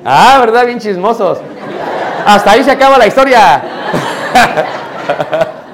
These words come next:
Porque resulta, hermanos, que cuando un hombre es celoso, todo lo puede malinterpretar. Todo lo puede malinterpretar.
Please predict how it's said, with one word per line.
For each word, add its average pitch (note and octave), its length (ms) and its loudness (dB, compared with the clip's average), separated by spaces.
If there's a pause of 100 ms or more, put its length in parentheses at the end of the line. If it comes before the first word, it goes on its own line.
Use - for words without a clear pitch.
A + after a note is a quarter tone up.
(960)
Porque G#3 420 4
resulta, G#3 520 0
hermanos, E3+ 520 -4 (600)
que E3 520 0 (640)
cuando D#3+ 280 -4
un B3 140 -4
hombre B3+ 340 0
es A#3+ 140 -4
celoso, G3+ 760 -2 (340)
todo G#3+ 280 0
lo G#3+ 180 -2
puede F3 260 0
malinterpretar. C#3 920 -6 (1500)
Todo G3 340 -2
lo G3 160 -4
puede E3+ 240 -4
malinterpretar. B2+ 600 -10